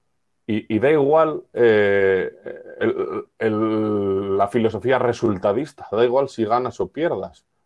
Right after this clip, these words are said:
¿no? Lo importante es encontrarse alrededor de ese equipo.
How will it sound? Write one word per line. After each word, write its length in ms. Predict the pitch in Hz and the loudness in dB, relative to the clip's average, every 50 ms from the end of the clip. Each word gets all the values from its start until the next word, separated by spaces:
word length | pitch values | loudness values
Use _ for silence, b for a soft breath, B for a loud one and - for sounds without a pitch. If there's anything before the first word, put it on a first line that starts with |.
| _ _ | _ _
¿no? 300 | 113 113 127 - - 185 b b b b _ | -8 -8 -8 -8 -10 -14 b b b b _
Lo 100 | - 104 | -4 -4
importante 480 | 101 92 101 101 98 107 120 127 123 139 | -4 -2 -2 -2 0 0 0 0 0 -2
es 80 | 127 135 | -2 -2
encontrarse 800 | 120 110 107 110 110 107 104 135 139 143 139 - 170 175 - - | -4 0 0 0 0 2 2 0 0 0 0 -2 -2 -2 -2 -2
alrededor 500 | - 107 98 98 104 104 104 110 113 113 | -2 -2 0 0 0 2 2 2 2 2
de 80 | 110 107 | 0 -2
ese 140 | 92 - 104 | -2 -4 -6
equipo. 340 | 90 98 95 90 - - | -6 -6 -10 -12 -14 -20